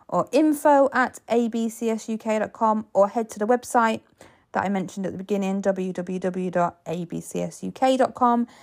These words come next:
and fill in the contact form, and myself or we'll, we'll get hold of you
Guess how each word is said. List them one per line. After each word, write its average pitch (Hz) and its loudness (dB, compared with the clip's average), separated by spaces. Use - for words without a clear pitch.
and 294 4
fill 330 2
in 277 6
the 254 2
contact 214 0
form, 202 2
and 190 0
myself 196 2
or 175 4
we'll, 202 0
we'll 196 -4
get 165 0
hold 180 2
of 180 -6
you 175 -2